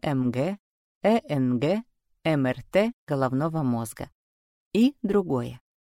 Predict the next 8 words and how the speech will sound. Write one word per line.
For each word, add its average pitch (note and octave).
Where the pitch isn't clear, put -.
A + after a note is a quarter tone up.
Диагноз A#3
выставляется F#3+
только C#3+
после D3
проведения C3+
всех -
необходимых C#3
обследований. B2